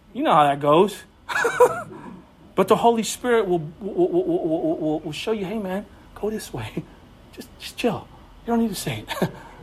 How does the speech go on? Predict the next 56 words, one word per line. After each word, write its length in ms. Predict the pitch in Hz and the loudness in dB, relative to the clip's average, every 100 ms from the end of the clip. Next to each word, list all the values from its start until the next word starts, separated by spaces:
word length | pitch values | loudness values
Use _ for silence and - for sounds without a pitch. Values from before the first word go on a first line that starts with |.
| - - 165 | -20 -12 -2
You 60 | |
know, 100 | 147 | 2
and 200 | 180 202 | 6 8
then 120 | 220 | 8
it 40 | 226 | 8
ends 180 | 233 226 | 6 6
up 80 | |
working 300 | 202 220 233 | 6 6 6
out. 160 | 247 170 | 6 6
It's 100 | 156 | 4
like 260 | 202 - - | 2 0 -4
the 120 | 175 | -6
person 300 | 156 233 240 | 0 2 4
wasn't 160 | 247 262 | 4 6
even 160 | 262 | 4
coming 320 | 262 285 349 233 | 6 4 6 4
at 140 | 127 | 2
me, 160 | 110 - - - - 165 | -4 -16 -20 -20 -8 2
you 80 | |
know, 160 | 170 196 | 6 8
but, 260 | 190 165 170 | 8 8 8
but 140 | 190 | 8
we 160 | 185 311 | 10 10
had 180 | 226 | 10
it 80 | 208 | 10
all 180 | 214 214 | 10 10
messed 380 | 190 233 247 247 | 8 6 6 4
up 100 | 208 | 2
in 120 | 202 | 6
our 160 | 262 262 | 6 8
mind 200 | 214 202 | 6 6
'cause 120 | 175 | 6
our 100 | 277 | 6
perception 560 | 240 208 214 196 - | 4 4 4 4 2
was 160 | 185 160 | -2 4
off, 420 | 180 180 233 240 - - - _ _ - | 8 10 8 6 -14 -20 -20 _ _ 0
you 100 | 190 | 6
know. 360 | 185 226 233 - - - | 8 6 4 -8 -14 -6
And 100 | 196 | -4
that's 220 | 220 - | -4 2
why, 220 | 214 202 | 6 6
again, 280 | 180 202 208 | 4 -2 -4
church, 340 | - 190 185 | -2 -4 -2
we 60 | 180 | -2
gotta 220 | 170 160 | -2 -2
draw 400 | 143 160 160 151 - - | 0 4 6 4 -4 -2
near 280 | 151 147 135 - | 2 2 0 -8
to 120 | - 131 | -8 -4
him 360 | 131 131 113 - - - - - - - | 0 -2 -2 -12 -20 -20 -20 -20 -20 -14
and 140 | 120 | -10
he'll 160 | 104 131 | -2 -2
draw 180 | 131 123 | 0 0
near 200 | 127 123 | 0 -2
to 200 | - 139 | -6 -2
us. 340 | 120 104 - - - - - - | -2 -4 -14 -18 -20 -20 -14 -6
Again, 460 | 135 147 147 117 | 2 6 6 4